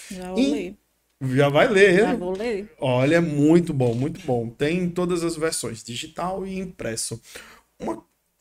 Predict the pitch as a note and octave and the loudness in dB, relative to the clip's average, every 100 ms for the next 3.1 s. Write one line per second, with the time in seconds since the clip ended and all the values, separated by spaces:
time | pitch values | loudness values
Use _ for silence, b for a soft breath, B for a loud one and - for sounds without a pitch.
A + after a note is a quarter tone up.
0 | - C4+ C#4+ B3+ C#4 B3+ B3+ A#3+ A3+ A3 | -12 -10 -2 -2 -2 -6 -4 -4 -2 -2
1 | G3+ F#3 F3+ F3+ F3+ F3 - E3 D#3 D#3 | -4 -6 -8 -6 -6 -6 -6 -2 -2 -2
2 | D3 C#3 C#3+ C#3+ C3 C3 C3 A#2+ A#2 G#2 | -4 -4 -2 -2 0 -2 -2 -4 -6 -8
3 | - | -14